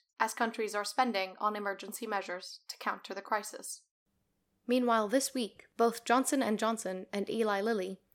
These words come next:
have paused their covid nineteen trials for the virus pandemic due to safety concerns and an abundance of caution in the case of Eli Lilly, and an unexplained illness in a study participant in the case of Johnson and Johnson. Meanwhile, Pfizer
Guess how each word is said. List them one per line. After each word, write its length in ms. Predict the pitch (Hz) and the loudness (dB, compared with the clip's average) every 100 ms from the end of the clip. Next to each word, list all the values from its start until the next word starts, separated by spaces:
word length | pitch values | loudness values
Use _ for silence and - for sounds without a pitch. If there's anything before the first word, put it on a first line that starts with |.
| _ - | _ -2
have 180 | 220 | 0
paused 280 | - 247 277 | 6 6 6
their 120 | 226 | 0
covid 300 | 220 226 214 | 2 2 2
nineteen 340 | 208 196 - 196 | 0 0 0 0
trials 540 | - 220 185 185 - - | 4 6 4 0 -6 -2
for 120 | 226 | -2
the 100 | 214 | 2
virus 360 | 202 190 185 - | 4 4 4 0
pandemic 640 | 202 196 240 214 - - - - | -2 4 4 4 0 -10 -20 -2
due 160 | 247 | 0
to 140 | 240 214 | 2 4
safety 320 | 262 269 214 | 4 4 0
concerns 720 | 208 190 - 185 180 190 - - - | -2 -2 -2 -4 -6 -8 -10 -10 -2
and 220 | 214 202 | 0 0
an 160 | - 220 | 2 0
abundance 480 | 214 220 208 202 202 | 2 2 2 -2 -6
of 120 | - | -2
caution 520 | 240 254 - 180 190 - - _ | 2 2 0 -2 -6 -14 -18 _
in 140 | 220 214 | 0 0
the 60 | |
case 260 | 202 202 - | 0 0 0
of 120 | 190 - | -2 0
Eli 280 | 202 190 185 | 2 2 0
Lilly, 360 | 226 196 196 _ _ _ | -2 -2 -6 _ _ _
and 200 | 220 214 | -2 0
an 140 | 214 208 | 0 2
unexplained 560 | 269 269 - - 220 208 | 2 2 0 0 2 4
illness 440 | 233 208 180 - - | 2 2 0 -4 -2
in 80 | 202 | -2
a 60 | |
study 280 | - 214 196 | 0 0 0
participant 720 | 202 196 247 - - 175 170 | -2 0 2 2 0 -6 -6
in 140 | - 196 | -6 -4
the 80 | 190 | -4
case 260 | 196 185 | -4 -2
of 120 | 202 | -2
Johnson 340 | 175 180 - 185 | -2 -4 -6 -6
and 140 | 185 | -4
Johnson. 440 | 202 202 - 196 175 _ _ - | -4 -4 -6 -10 -12 _ _ 2
Meanwhile, 420 | 240 220 208 208 | 4 4 2 4
Pfizer 460 | 254 285 - 185 | 2 4 2 -4